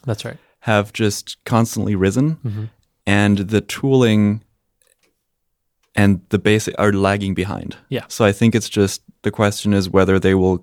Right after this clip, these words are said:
Speaker 2: catch up, and then it'll, there is going to be another point in time just when web standards, I guess, were around and you could, the web was,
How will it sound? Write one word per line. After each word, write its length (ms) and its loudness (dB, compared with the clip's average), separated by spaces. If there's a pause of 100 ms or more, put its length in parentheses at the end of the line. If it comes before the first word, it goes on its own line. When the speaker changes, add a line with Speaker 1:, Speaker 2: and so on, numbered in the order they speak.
Speaker 2:
catch 360 -4
up, 320 0
and 140 -2
then 140 2
it'll, 300 -2
there 200 2
is 160 -2
going 300 0
to 60 0
be 120 2
another 300 2
point 220 -2
in 100 0
time 280 -2
just 300 -8
when 320 -2 (340)
web 160 0
standards, 460 -6
I 80 -2
guess, 240 -4
were 180 2
around 240 2
and 80 0
you 60 -4
could, 200 -4 (460)
the 80 4
web 300 4
was, 320 -4